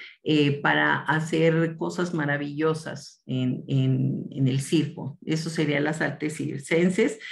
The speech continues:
También tenemos el arte de reciclaje innovador. Aquí tenemos un, una especie de lapicero, perdón.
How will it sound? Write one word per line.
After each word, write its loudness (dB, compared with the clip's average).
También 4
tenemos 2
el 2
arte 0
de -4
reciclaje -2
innovador. 0
Aquí -6
tenemos -4
un, 0
una -2
especie -2
de 2
lapicero, -4
perdón. -4